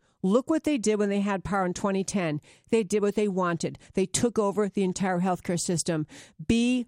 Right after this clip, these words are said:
bold, Republicans. Be just as bold as, as the Democrats were, and come back to freedom. Repeal the idea in the American public that healthcare should be provided by the government.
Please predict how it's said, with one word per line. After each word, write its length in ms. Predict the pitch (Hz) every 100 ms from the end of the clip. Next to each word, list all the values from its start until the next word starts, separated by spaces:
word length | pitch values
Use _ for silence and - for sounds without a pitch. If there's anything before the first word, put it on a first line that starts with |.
| -
bold, 420 | 208 208 202 175
Republicans. 560 | 170 190 185 190 202 165
Be 140 | 196
just 280 | 170 220 262
as 140 | 226
bold 300 | 196 208 202
as, 140 | 190 202
as 200 | 202 185
the 80 |
Democrats 580 | 180 220 320 - 214 -
were, 300 | 190 180 185 - - 240
and 280 | - 226 214 - - -
come 260 | - 320
back 220 | 330 330 -
to 100 | 330
freedom. 560 | - 262 330 226 151 - -
Repeal 640 | 214 - - 320 330 226
the 180 | 214 233
idea 580 | 226 233 175 277 311 - -
in 100 | 208
the 80 |
American 440 | 208 214 247 240 220
public 540 | - 285 262 196 - - -
that 360 | 185 220 214 -
healthcare 520 | 196 254 285 - 233
should 200 | 226 233
be 120 | 202 226
provided 480 | 254 214 202 233
by 160 | 226 233
the 80 | 240
government. 560 | 226 277 311 151 -